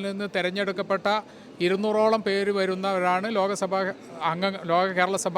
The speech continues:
അംഗങ്ങളായിട്ട് നമുക്കുള്ളത്. അവരുടെ ഉത്തരവാദിത്തം വളരെ കൂടുതലാണ്. അതുകൊണ്ട് തന്നെ നമുക്കുള്ള മെമ്പേഴ്സ് പോർട്ടൽ വളരെ നല്ല രൂപത്തിൽ വിനിയോഗിക്കുകയും നമ്മുടെ അഭിപ്രായങ്ങളും നമ്മുടെ ആക്ടിവിറ്റീസും കൃത്യമായി രേഖപ്പെടുത്തുകയും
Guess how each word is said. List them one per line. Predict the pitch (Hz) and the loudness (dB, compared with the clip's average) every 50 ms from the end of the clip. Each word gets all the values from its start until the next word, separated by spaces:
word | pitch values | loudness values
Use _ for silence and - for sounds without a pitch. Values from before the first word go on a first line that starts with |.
| 185 175 | 2 2
അംഗങ്ങളായിട്ട് | 170 170 175 175 175 170 165 160 160 156 190 202 196 185 | 2 0 -4 -4 0 0 2 0 0 -2 -4 -8 -6 -6
നമുക്കുള്ളത്. | 160 156 156 - 165 143 135 131 123 117 - - - - - - - - - 156 | -6 -6 -2 -2 -2 -2 -2 -6 -10 -12 -16 -18 -20 -20 -20 -20 -18 -4 -4 -2
അവരുടെ | 165 185 190 196 196 196 165 | -2 0 -2 0 0 0 0
ഉത്തരവാദിത്തം | 156 - - 202 202 202 202 202 202 196 202 208 190 180 | 0 0 0 2 4 4 4 2 2 0 -2 -2 0 0
വളരെ | 165 165 175 180 165 - | 0 2 2 0 0 -2
കൂടുതലാണ്. | 165 160 170 160 170 165 156 151 147 160 190 - - - - - - - | -2 -2 -2 -2 0 0 0 0 -2 -6 -10 -12 -18 -20 -20 -16 -8 -6
അതുകൊണ്ട് | 160 170 190 202 202 196 202 196 | -2 -2 0 -2 -2 -2 -2 -2
തന്നെ | 190 185 196 196 180 170 | -2 0 -2 -2 0 0
നമുക്കുള്ള | 170 175 190 185 - 214 202 196 190 190 208 208 - - - - - - - - 165 | 0 0 -2 0 2 2 4 4 2 2 0 -2 -8 -20 -20 -20 -20 -20 -16 -4 -2
മെമ്പേഴ്സ് | 170 180 185 185 226 233 226 - - | -2 -2 0 0 0 0 0 -2 -2
പോർട്ടൽ | 175 165 170 175 180 - 202 160 131 127 143 151 | 0 2 2 2 2 0 -4 -4 -4 -4 -4 -2
വളരെ | 151 165 185 208 208 196 | -2 0 0 0 0 0
നല്ല | 190 190 202 202 190 | 0 0 0 0 0
രൂപത്തിൽ | 196 190 185 190 196 202 202 196 180 | 0 -2 -2 -4 -2 0 0 2 0
വിനിയോഗിക്കുകയും | 170 170 170 175 180 175 175 185 175 185 190 202 196 175 | 0 0 2 2 2 2 2 2 2 2 2 2 0 -2
നമ്മുടെ | 165 170 190 190 175 165 | 0 0 2 2 2 2
അഭിപ്രായങ്ങളും | 156 170 170 - 196 196 190 196 196 190 190 185 196 214 214 175 | 0 -4 -4 0 2 2 2 2 0 -2 -2 -4 -4 -4 -4 -4
നമ്മുടെ | 165 170 190 190 196 185 - - 160 165 | -4 -2 -2 0 0 0 0 2 2 2
ആക്ടിവിറ്റീസും | 185 - - 220 220 208 165 214 208 196 - 214 208 185 | 2 0 -2 -10 -8 -6 -6 -6 -6 -6 -6 -10 -10 -8
കൃത്യമായി | 180 170 160 - 202 202 196 196 208 208 185 175 | -10 -10 -6 -6 -6 -2 0 0 0 2 2 2
രേഖപ്പെടുത്തുകയും | 170 175 175 202 180 196 180 175 160 185 170 170 170 180 202 | 2 2 0 -2 -6 -4 -6 -4 -6 -6 -4 -4 -4 -4 -6